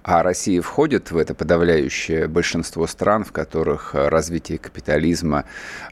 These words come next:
а, и углубляющееся неравенство, прежде всего возможностей, входит в противоречие, ну и бла-бла-бла, все остальное?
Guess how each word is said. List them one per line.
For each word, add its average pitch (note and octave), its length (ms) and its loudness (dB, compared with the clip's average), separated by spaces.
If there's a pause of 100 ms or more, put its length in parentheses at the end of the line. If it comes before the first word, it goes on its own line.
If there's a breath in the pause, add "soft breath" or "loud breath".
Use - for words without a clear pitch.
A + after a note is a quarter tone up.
а, E2 160 2
и - 220 -2
углубляющееся F2 1200 2
неравенство, E2 880 0
прежде D#2+ 420 0
всего D#2+ 360 0
возможностей, D#2+ 840 0
входит D2+ 420 0
в - 60 -18
противоречие, D#2 760 0
ну G2 160 2
и D#2 60 0
бла-бла-бла, D#2 640 0
все D#2 240 -4
остальное? D2 680 -6